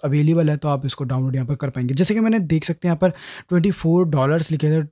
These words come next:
बोल सकते हैं आप ट्वेंटी फ़ाइव डॉलर्स तक इसमें लगते हैं, लेकिन अभी ये फ्री यहाँ पर लिखा हुआ है काट के। मैंने इसको already जो यहाँ पर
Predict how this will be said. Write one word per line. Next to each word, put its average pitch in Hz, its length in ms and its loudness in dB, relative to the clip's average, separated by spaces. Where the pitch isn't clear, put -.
बोल 165 120 0
सकते 170 240 -2
हैं 160 60 -2
आप - 60 -14
ट्वेंटी 151 160 0
फ़ाइव 147 240 0
डॉलर्स 143 420 0
तक 139 80 -2
इसमें 135 240 -4
लगते 135 280 -4
हैं, 156 140 -2
लेकिन 202 180 4
अभी 226 220 0
ये 240 60 0
फ्री 175 320 -2
यहाँ 156 160 2
पर 170 160 -2
लिखा 143 260 -4
हुआ 147 120 -2
है 170 100 -6
काट 139 220 -4
के। 135 140 -8
मैंने 220 140 4
इसको 226 320 -4
already 180 340 0
जो 190 120 -2
यहाँ 180 160 2
पर 180 320 0